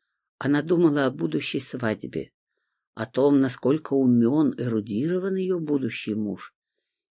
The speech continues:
и задалась вопросом, почему отец не проникся симпатией к зятю.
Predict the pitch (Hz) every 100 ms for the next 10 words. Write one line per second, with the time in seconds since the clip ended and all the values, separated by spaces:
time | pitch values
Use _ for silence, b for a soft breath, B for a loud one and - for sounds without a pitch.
0 | - 165 156 156 160 175 170 156 147 -
1 | 202 202 185 165 - _ _ - - 220
2 | 220 220 196 208 185 - 143 127 131 156
3 | 190 - 160 - 160 147 160 127 - 107
4 | 98 101 123 95 -